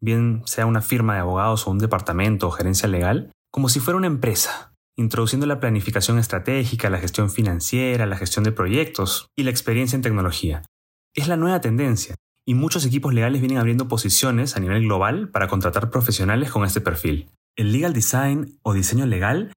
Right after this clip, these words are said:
es la aplicación del diseño centrado en personas o design thinking al sector legal. Me gusta una definición que utiliza Carolina Cesana, diseñadora legal de Áptica. Ella indica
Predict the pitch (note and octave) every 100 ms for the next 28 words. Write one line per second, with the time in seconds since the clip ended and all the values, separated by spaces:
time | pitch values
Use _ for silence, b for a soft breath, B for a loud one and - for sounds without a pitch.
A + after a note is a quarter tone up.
0 | _ D#3 F#3+ G3+ C3 A2 G2 D3+ D3+ A2+
1 | G2 - D#3 D3 A#2+ G2 A2+ C3 B2+ -
2 | - G#2+ G#2 F#2+ - - G2+ F2+ F#2 G#2
3 | G#2+ G#2+ A#2+ A2 C#3 G3 G3 B _ -
4 | C#3+ A#2 A2+ A2 G#2 F2+ D#2 D#2+ _ _
5 | _ _ _ _ _ C#3 E3+ F3 G#3+ G#3+
6 | E3 B2+ A2 - D3 D3 B2 G#2+ A2+ B2+
7 | C#3 G#2+ F#2+ A2 B2+ B2 F#2+ A2+ G2 C#3
8 | - - - A2 A2+ F#2+ G2+ A#2 G#2+ F#2+
9 | G#2+ G#2 - A2 - - - - _ _
10 | D#3 F3+ D#3+ C3+ - -